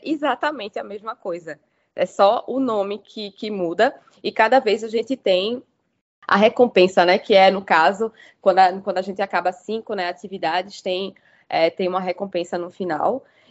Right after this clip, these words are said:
E a gente tem, o que a gente tem como retorno é que a gente tem que colocar mais recompensas e deixar mais lúdico ainda, porque a gente, no começo, quando a gente fez o aplicativo, eu tinha muito medo, eu como irmã de uma pessoa, é, T A, T A? <laughs> T A,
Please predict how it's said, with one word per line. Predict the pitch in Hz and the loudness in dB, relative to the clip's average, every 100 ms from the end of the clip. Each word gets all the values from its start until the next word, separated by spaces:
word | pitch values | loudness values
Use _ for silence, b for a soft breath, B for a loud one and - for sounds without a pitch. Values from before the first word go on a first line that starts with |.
| _ | _
E | 190 196 | 2 6
a | 202 | 6
gente | 202 220 262 | 4 0 0
tem, | - 233 226 - | 2 2 0 -4
o | |
que | 208 | -2
a | 214 | -2
gente | 214 220 | -2 -4
tem | 220 | -4
como | 214 202 | -4 -4
retorno | 202 196 220 | -4 -2 -6
é | |
que | 240 | -2
a | 254 | -2
gente | 240 | -2
tem | 240 | -6
que | |
colocar | 233 226 214 | -6 -2 -2
mais | 190 180 254 | 0 -2 0
recompensas | 269 262 262 185 226 254 | 0 -2 -4 -4 -4 -6
e | 208 | -4
deixar | 233 208 190 | -2 0 0
mais | 190 226 208 | -2 -2 -8
lúdico | 208 214 _ | -16 -18 _
ainda, | 208 175 180 | -2 0 -6
porque | - | -2
a | 240 | -2
gente, | 226 - | -2 -8
no | 240 | -10
começo, | 262 403 208 165 - | -2 -2 0 -2 -4
quando | 214 | -8
a | 196 | -8
gente | 180 | -8
fez | - 185 | -10 -4
o | |
aplicativo, | 185 175 170 170 180 196 | -4 -2 -4 -4 -8 -10
eu | |
tinha | 196 233 214 | -6 -4 -4
muito | 185 190 240 349 349 | -6 -8 -6 -6 -8
medo, | 190 151 180 - _ _ - | -8 -8 -10 -20 _ _ -2
eu | 185 | -2
como | - 175 165 | 4 4 4
irmã | 214 190 175 190 _ _ _ | -2 0 0 -2 _ _ _
de | 180 | -4
uma | |
pessoa, | 180 - 160 - - _ _ _ - | -4 -10 -6 -6 -8 _ _ _ -4
é, | 170 156 151 143 - - _ _ | 0 0 0 -2 -4 -10 _ _
T | - 156 | -4 2
A, | 160 185 - _ _ _ _ _ _ _ _ - | 2 2 -4 _ _ _ _ _ _ _ _ 0
T | 151 | 0
A? | 180 - _ | 0 -6 _
<laughs> | - - - - - | -20 -16 -16 -4 4
T | 170 | 4
A, | - | 2